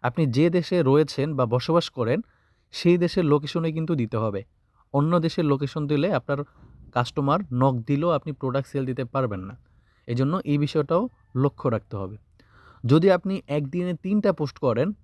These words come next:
তাহলে তিনটা সেল পোস্টের লোকেশনই ভিন্ন ভিন্ন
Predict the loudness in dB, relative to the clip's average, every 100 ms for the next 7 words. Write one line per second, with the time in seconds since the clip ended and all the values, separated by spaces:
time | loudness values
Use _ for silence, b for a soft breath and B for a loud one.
0 | _ -2 2 2 0 -4 -4 0 -2 -2
1 | -2 0 2 -2 -4 -4 -4 -2 0 2
2 | 0 -4 -4 -2 -4 -2 2 2 2 0
3 | -2 -2 -4